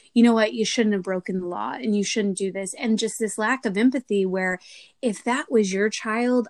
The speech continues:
I know, I know that you would be doing everything in your power to get them to safety. So all we're asking is that you empathize with others and you understand that this is coming from that exact same place. Their heart is exactly like yours.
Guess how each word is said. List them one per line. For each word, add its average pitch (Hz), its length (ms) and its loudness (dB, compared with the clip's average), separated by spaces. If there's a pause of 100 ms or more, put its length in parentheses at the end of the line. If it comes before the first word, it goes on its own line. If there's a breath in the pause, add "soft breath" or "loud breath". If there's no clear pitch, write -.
I 277 280 0
know, 294 600 2
I 262 240 4
know 262 540 6
that 214 200 -2
you 240 200 4
would 233 180 4
be 214 380 0
doing 220 300 0
everything 233 520 2
in 208 60 2
your 190 140 -2
power 180 360 -4
to 180 60 -6
get 170 160 -8
them 185 200 -6
to 180 100 -10
safety. 185 560 -4 (320 loud breath)
So 247 240 0
all 262 240 2
we're 247 140 2
asking 214 500 -2
is 208 280 -6
that 190 340 -2 (360 loud breath)
you 233 160 2
empathize 240 580 0
with 202 140 -4
others 247 400 -2
and 226 240 2
you 233 140 4
understand 214 920 2
that 185 280 0 (580)
this 240 260 6
is 247 100 -6
coming 214 320 0
from 196 200 0
that 185 200 2
exact 196 520 -2
same 202 240 -4
place. - 340 -8
Their 214 240 0
heart 226 380 -4
is 196 160 -6
exactly 185 560 -4
like 170 280 -6
yours. - 440 -10